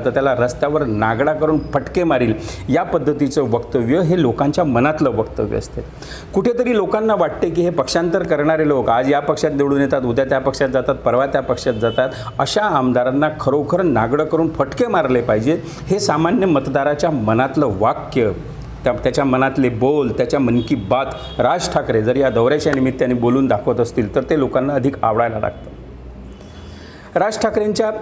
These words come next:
यावेळी ज्या पद्धतीने त्यांनी निवडणुका अत्यंत गंभीरपणे घेत-, घेतलेल्या आहेत, तर त्यांचा व्यवस्थित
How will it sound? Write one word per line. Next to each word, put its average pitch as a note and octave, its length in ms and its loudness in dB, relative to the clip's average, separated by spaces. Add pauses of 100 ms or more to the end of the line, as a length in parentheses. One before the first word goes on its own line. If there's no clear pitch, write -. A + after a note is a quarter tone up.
यावेळी F3 500 2
ज्या E3+ 140 2
पद्धतीने D#3 540 0
त्यांनी D#3 300 2
निवडणुका C3+ 540 2 (240)
अत्यंत C#3 340 -2
गंभीरपणे C#3 580 0
घेत-, B2 280 -2
घेतलेल्या A2+ 420 2
आहेत, G#2+ 180 0 (380)
तर D#3 100 0
त्यांचा C#3+ 320 -2
व्यवस्थित C#3 500 0